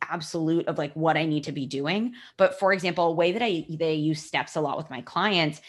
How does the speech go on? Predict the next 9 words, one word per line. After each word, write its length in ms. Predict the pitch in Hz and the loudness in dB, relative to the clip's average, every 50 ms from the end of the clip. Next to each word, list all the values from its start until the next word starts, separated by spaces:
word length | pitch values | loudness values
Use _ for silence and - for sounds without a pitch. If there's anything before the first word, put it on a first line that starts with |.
| - - - - | -20 -20 0 2
is 140 | 196 196 - | 2 2 2
just 140 | 220 - | 0 -2
having 300 | - - 165 185 233 254 | 0 0 0 2 2 2
them 200 | 277 285 214 156 | 2 2 2 4
look 180 | 147 156 156 151 | 4 2 2 2
at, 120 | - - | -2 0
like, 240 | 160 143 151 151 - | 2 0 0 0 -2
the 120 | 160 156 - | -4 -2 -2
average, 640 | - 139 127 139 151 170 214 233 262 277 247 240 - | -2 -2 -2 -2 -2 0 0 0 0 0 -2 -4 -8